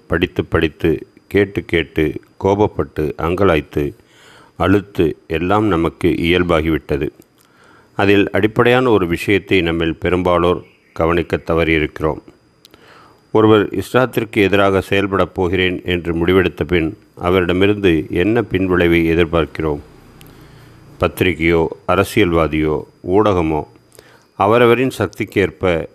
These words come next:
இஸ்லாத்திற்கு எதிராக இயங்குகின்றனர். அவர்கள் அப்படித்தான் என்பதை முதலில் புரிந்து கொண்டால், அங்கலாய்ப்பு மறைந்து, ஆக்கப்பூர்வ வகையில் செயல்பட, எதிர்வினையாற்ற கவனம் ஒருமுகப்படும்.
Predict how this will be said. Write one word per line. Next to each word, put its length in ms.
இஸ்லாத்திற்கு 680
எதிராக 400
இயங்குகின்றனர். 800
அவர்கள் 380
அப்படித்தான் 520
என்பதை 560
முதலில் 440
புரிந்து 300
கொண்டால், 500
அங்கலாய்ப்பு 600
மறைந்து, 720
ஆக்கப்பூர்வ 640
வகையில் 520
செயல்பட, 800
எதிர்வினையாற்ற 1040
கவனம் 460
ஒருமுகப்படும். 680